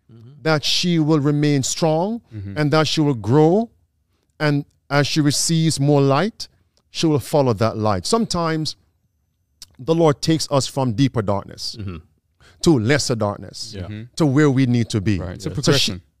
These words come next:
Speaker 2: Exactly. Proverbs chapter four, verse eighteen, "The path of the just
Speaker 1: Is
Speaker 2: is as a
Speaker 1: shining
Speaker 2: shining
Speaker 1: light.
Speaker 2: light that shines
Speaker 1: Yes.
Speaker 2: more and
Speaker 1: Brighter,
Speaker 2: more
Speaker 1: brighter. Mm-hmm.
Speaker 2: unto the perfect day."
Speaker 3: Mm-hmm.
Speaker 1: Yeah, that's, I mean, that's, that's perfectly well said, because again, when you,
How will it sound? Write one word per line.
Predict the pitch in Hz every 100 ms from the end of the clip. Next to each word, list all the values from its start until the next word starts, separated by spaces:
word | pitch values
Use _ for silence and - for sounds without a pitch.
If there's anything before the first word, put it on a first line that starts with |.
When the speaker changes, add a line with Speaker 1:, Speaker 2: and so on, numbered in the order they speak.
| -
Speaker 2:
Exactly. | 143 143 117 - 92
Proverbs | - 190 170 170 -
chapter | 165 - 160
four, | - 156
verse | 123 139 -
eighteen, | 135 117 135 117 110 - - -
"The | 131
path | - 151 156 147
of | 151 113
the | 143
just | 104 170 226 - - _ _ 104 98
Speaker 1:
Is | 135
Speaker 2:
is | -
as | 131 110
a |
Speaker 1:
shining | 107 104
Speaker 2:
shining | 139 131 120 113 107
Speaker 1:
light. | 104
Speaker 2:
light | 104 92
that | 113
shines | - 143 135 135
Speaker 1:
Yes. | 151
Speaker 2:
more | 185 208 240 -
and | - 196
Speaker 1:
Brighter, | 196 220
Speaker 2:
more | 247 214 110 -
Speaker 1:
brighter. | - 87 90
Mm-hmm. | 92 92 107 107 101
Speaker 2:
unto | 120 123 127
the | 107
perfect | 107 113 98 104 80
day." | 90 - -
Speaker 3:
Mm-hmm. | 104 101
Speaker 1:
Yeah, | 120
that's, | 104 -
I | 92
mean, | 98
that's, | 95 107 -
that's | 95 - - _ _ _ _ _ -
perfectly | 131 - 120
well | 104 95
said, | 92 120 110
because | 87 92 95
again, | 92 113 104
when | 101
you, | 101